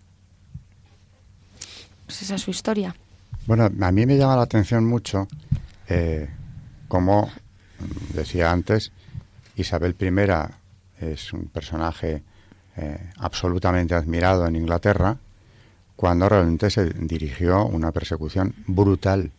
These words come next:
Speaker 2: contra una buena parte de sus propios súbditos por una simple cuestión religiosa. Y mucho se habla de la Inquisición, ¿verdad? Pero lo que se estaba haciendo en Inglaterra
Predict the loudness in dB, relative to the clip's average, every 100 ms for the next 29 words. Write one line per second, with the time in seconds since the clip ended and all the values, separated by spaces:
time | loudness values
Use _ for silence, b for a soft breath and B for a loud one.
0 | b b b b b -4 -2 0 2 2
1 | 2 2 0 0 -2 -2 -6 -6 -10 -4
2 | -2 0 -2 -4 0 0 2 -2 -2 -6
3 | -10 _ b b b b b -20 -20 _
4 | -2 0 -2 0 -2 -2 -4 -4 -4 -4
5 | -4 -2 0 -2 -6 -12 -20 _ b b
6 | b b b -2 0 2 2 0 -2 -6
7 | -10 _ -8 -4 -2 2 4 4 2 0
8 | -4 -8 -8 -2 0 0 0 0 -2 -10
9 | _ _ _ b b b _ _ 2 4
10 | 2 2 0 -2 -2 -4 2 2 4 4
11 | 4 4 4 2 4 2 4 0